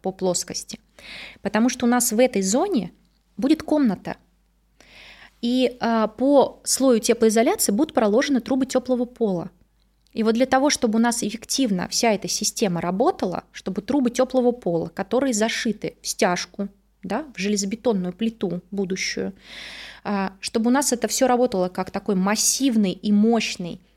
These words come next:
генератор тепла, и все тепло у нас отдавалось в помещение, обогревало нас, людей, а не, э, грунтовое основание,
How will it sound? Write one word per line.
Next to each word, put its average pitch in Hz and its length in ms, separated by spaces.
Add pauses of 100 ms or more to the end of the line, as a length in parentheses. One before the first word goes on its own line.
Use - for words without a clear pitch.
(280)
генератор 208 600
тепла, 214 500 (1120)
и 214 80
все 254 220
тепло 240 320
у 226 40
нас 185 220
отдавалось 190 560
в - 40
помещение, 190 640
обогревало 190 480
нас, 190 300
людей, 220 500 (240)
а 196 160
не, 185 400 (360)
э, 180 760
грунтовое 202 520
основание, 180 720